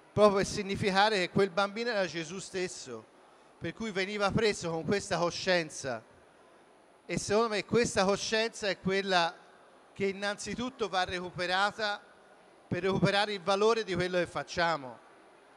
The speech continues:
cioè di perché vale la, la pena curare una persona. Vale la pena curare una persona perché è Dio stesso che chiede aiuto,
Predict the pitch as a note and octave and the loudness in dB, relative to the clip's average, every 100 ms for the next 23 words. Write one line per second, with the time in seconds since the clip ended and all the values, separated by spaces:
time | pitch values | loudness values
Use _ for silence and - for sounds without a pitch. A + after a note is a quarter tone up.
0 | - - D3 F#3+ - F#3+ F#3 G#3+ A3+ F3 | -10 -8 -6 -10 -6 -6 -6 -4 -4 0
1 | F#3+ F#3 F3 F3 F3 E3 E3+ G3+ G#3+ G#3 | 0 2 0 -2 -4 -6 -4 -2 -2 -2
2 | G3+ - F#3 F3+ F#3 F3+ E3+ D#3+ E3 - | -4 -4 -4 2 2 0 -4 -6 -8 -10
3 | F3 D#3+ B2+ A2 - - - - D#3 G#3 | -14 -14 -14 -18 -20 -20 -20 -8 0 2
4 | G#3 A3+ A#3 F#3+ G3 G3+ G3 F#3 G3+ - | 2 2 0 0 2 2 2 0 -2 0
5 | A#3+ G3+ F#3 G#3 G3 D#3+ A3 G3+ - A#3+ | -2 0 -4 -4 -6 -4 -6 -6 -8 -8
6 | - G#3+ F3+ F#3 F3+ E3+ F3+ G#3 D3+ B2 | -4 -4 -4 -2 -2 0 -2 -6 -8 -10